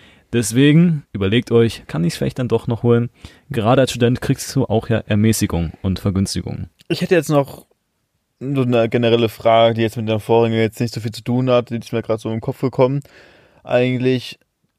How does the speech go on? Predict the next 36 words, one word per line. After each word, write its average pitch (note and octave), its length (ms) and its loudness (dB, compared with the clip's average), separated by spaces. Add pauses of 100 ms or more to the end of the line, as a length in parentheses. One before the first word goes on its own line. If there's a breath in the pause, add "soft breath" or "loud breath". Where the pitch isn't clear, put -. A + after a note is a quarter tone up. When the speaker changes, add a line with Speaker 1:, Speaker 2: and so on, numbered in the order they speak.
(500)
Speaker 2:
warum D3 1000 -2 (140)
ist C3 160 -2
es B2+ 100 -8
so C3 140 -2
teuer A2 460 0 (500)
und B2+ 360 -4
nicht B2+ 220 -4
so A#2+ 480 0
billig A#2+ 320 -2
wie D3 60 -4
das A#2 160 -2
neun-Euro-Ticket, A#2 840 -2
was A#2 220 -2
man A2+ 140 -4
ja G#2+ 80 4
auch A#2 100 0
anscheinend A#2 320 -2
irgendwie A#2+ 160 -4
hinbekommen A2+ 440 -2
hat? G#2+ 180 -4
Warum B2 220 2
muss A#2+ 260 -4
man A#2 120 -4
jetzt A2+ 240 -4
neunundvierzig A#2+ 760 0
Euro A2+ 140 0
pro A2+ 180 -6
Monat G#2+ 260 -2
blechen? A2 420 -4 (1160 soft breath)
Speaker 1:
Nur C#3+ 120 0
mal E3+ 140 4
kurz E3+ 240 0
gesagt, C3 540 0
ähm, A#2+ 420 -2 (200)
ein A2+ 120 0
neun-Euro-Ticket A2+ 680 -4